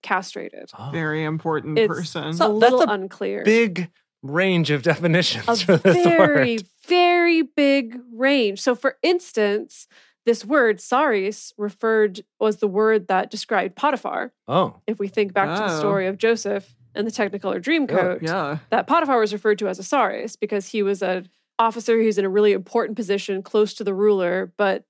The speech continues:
Speaker 1: it's unlikely that he was castrated because he was married.
Speaker 2: Right.
Speaker 3: Mm.
Speaker 1: You know, unlikely that he was impotent either. That it was also supposedly could be a word if you were just impotent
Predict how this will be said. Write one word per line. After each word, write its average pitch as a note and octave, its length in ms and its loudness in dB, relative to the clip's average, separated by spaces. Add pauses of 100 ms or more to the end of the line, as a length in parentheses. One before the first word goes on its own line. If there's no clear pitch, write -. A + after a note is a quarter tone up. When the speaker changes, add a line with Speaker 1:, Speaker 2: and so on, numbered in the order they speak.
(160)
Speaker 1:
it's G#3+ 160 -2
unlikely G#3+ 460 0
that G3 140 -8
he G#3 180 -8
was F#3 140 -8
castrated G3 480 -2
because G3+ 240 -6
he G3+ 80 -2
was F3+ 120 -10
married. G#3+ 200 0
Speaker 2:
Right. A#2 400 2
Speaker 3:
Mm. D3 500 -8
Speaker 1:
You G#3+ 140 -2
know, G3+ 120 2
unlikely G#3 440 0
that G3+ 100 -2
he G#3 100 -4
was F#3 140 -6
impotent G#3 600 -2
either. - 560 -4
That G#3+ 100 0
it G#3+ 60 2
was B3 120 0
also B3 260 2
supposedly F#3+ 600 -2
could G3+ 220 -2
be G3+ 80 2
a G3 60 0
word F#3+ 260 -2
if F#3+ 100 -6
you F#3 80 -4
were F3+ 80 -6
just F#3 180 -12
impotent - 520 -8